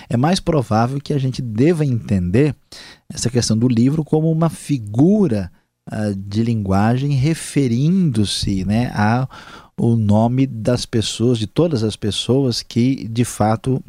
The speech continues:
estão relacionadas com Deus, que têm a salvação garantida por Cristo Jesus. Então, é a melhor maneira de entender esse livro da vida que ainda permanece um tanto quanto misterioso.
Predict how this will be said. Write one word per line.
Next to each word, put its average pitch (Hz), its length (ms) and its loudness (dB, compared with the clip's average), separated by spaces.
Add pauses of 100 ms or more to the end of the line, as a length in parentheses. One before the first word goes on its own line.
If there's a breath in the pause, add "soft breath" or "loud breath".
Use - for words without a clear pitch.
(240)
estão 117 480 0
relacionadas 104 920 0
com 104 200 0
Deus, 98 300 0
que 101 260 -2 (140)
têm 120 260 2 (340 loud breath)
a 117 140 0
salvação 104 800 0 (480 loud breath)
garantida 107 720 2
por 107 260 0
Cristo 104 480 0
Jesus. 98 540 0
Então, 120 540 0 (220)
é 131 180 0
a 127 60 2
melhor 123 420 4
maneira 113 440 2
de 107 160 -4
entender 117 680 0 (440 loud breath)
esse 110 500 0 (240)
livro 120 640 4
da 101 160 -2
vida 113 360 -2
que 127 320 0
ainda 120 460 2
permanece 104 680 -2
um 104 60 -4
tanto 98 360 -2
quanto 101 280 -2
misterioso. 101 1000 -2